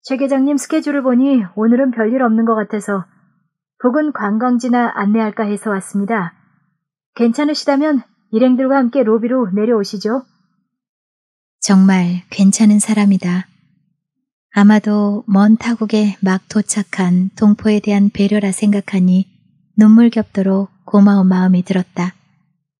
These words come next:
Speaker 2: 각 방에 연락하니 모두들 좋아했다. 간단하게 식사를 마친 후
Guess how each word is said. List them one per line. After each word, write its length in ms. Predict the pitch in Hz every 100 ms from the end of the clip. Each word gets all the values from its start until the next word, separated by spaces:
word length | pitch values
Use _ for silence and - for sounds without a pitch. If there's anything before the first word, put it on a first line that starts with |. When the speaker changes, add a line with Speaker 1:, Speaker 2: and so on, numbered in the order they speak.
| _ _ _ _ _ _ _
Speaker 2:
각 240 | 202 196
방에 380 | - 214 220 214
연락하니 760 | 202 220 226 214 190 202 202 226
모두들 520 | 202 202 208 202 180
좋아했다. 640 | 180 208 202 190 - 180 185 _ _ _ _ _ _ _ _ _ _ _ -
간단하게 540 | 202 196 214 196 214
식사를 420 | 214 - 240 220 202
마친 380 | 185 - 190
후 200 | 185 190